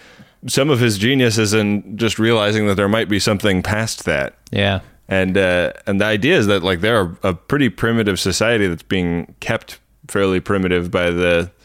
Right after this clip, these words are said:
Speaker 1: religion that everybody believes, and presumably the Baul have some hand in maintaining that.
Speaker 2: It's a conflict that really had me wondering who, who were the real bad guys of this story.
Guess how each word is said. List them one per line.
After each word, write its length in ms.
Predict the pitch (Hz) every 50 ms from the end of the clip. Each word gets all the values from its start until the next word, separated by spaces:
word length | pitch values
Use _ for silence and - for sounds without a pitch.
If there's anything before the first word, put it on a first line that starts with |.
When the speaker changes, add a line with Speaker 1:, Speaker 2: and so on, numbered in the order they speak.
| - _ _ - _ _ _ _ _
Speaker 1:
religion 560 | - 95 95 95 98 98 95 95 90 90 87 90
that 200 | 87 85 78 - _ -
everybody 420 | 92 90 85 90 87 92 90 87
believes, 420 | 85 80 87 87 85 85 85 80 85
and 360 | 90 85 82 80 - - -
presumably 880 | - - 98 95 90 95 101 104 101 95 92 92 90 87 85 85 87 90 - - - - -
the 300 | - 110 113 98 101 92
Baul 480 | 87 85 92 92 98 101 98 95 92
have 240 | 95 95 95 90 85
some 320 | - - 98 90 85 85 85
hand 420 | 90 98 98 98 98 92 90 87
in 480 | 92 85 87 87 82 82 82 87 87 -
maintaining 600 | 90 92 90 85 80 98 101 101 95 85 80 78
that. 260 | 76 73 76 76 - - - - - - - - - - - -
Speaker 2:
It's 180 | 170 151 - 151
a 140 | 139 131
conflict 640 | - - - 147 143 139 131 - - 139 131 - -
that 200 | - 127 117 113
really 840 | - 127 117 120 123 120 120 120 117 117 113 113 113 110 110 107 104 - - - _ - -
had 300 | 123 127 117 117 110 117
me 160 | 117 113 110
wondering 600 | 110 110 113 113 117 110 113 110 113 110 107 107
who, 600 | 101 - - - 127 127 123 123 120 120 117 117 107 - _ _ - - - _ _ _ _ _ _ _ _ - -
who 120 | 165 185
were 160 | 180 165 151
the 100 | 131 139 135
real 260 | 131 135 135 131 123
bad 320 | 107 120 117 127 143 135
guys 360 | 120 117 107 101 101 98 95
of 140 | 104 110 101
this 160 | 98 113 104
story. 560 | - - - 120 113 110 104 101 98 98 92